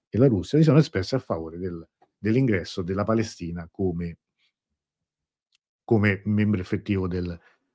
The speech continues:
de-, dell'onu. E, e anche questi sono passaggi non as-, niente affatto scontati fino, fino a poco tempo fa, nel senso che non c'era stato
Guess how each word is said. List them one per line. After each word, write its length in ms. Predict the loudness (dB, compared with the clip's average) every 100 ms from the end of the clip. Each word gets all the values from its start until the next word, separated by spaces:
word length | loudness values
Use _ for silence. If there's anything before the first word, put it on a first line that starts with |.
| _
de-, 320 | -4 -2 -2
dell'onu. 580 | -2 -4 -4 -8 -14 -14 -8
E, 260 | -6 -6
e 80 | -4
anche 200 | -2 6
questi 180 | 6 6
sono 160 | 4 6
passaggi 560 | 4 4 2 4 2
non 220 | 4 2
as-, 120 | 2 2
niente 460 | 2 4 2 2
affatto 320 | 2 2 2
scontati 580 | -4 -4 -2 -2 -2 -6
fino, 380 | -4 -2 -2 -6 -12 -20 -20 -20
fino 240 | 2 4
a 60 | 4
poco 220 | 4 2
tempo 280 | 2 0 -2
fa, 200 | -6 -6
nel 200 | -2 2
senso 320 | 4 4 6
che 400 | 6 8 8 4 -6 _ _ -2
non 260 | 2 2
c'era 480 | 4 8 10 8 2
stato 640 | -2 0 0 0 -6 -8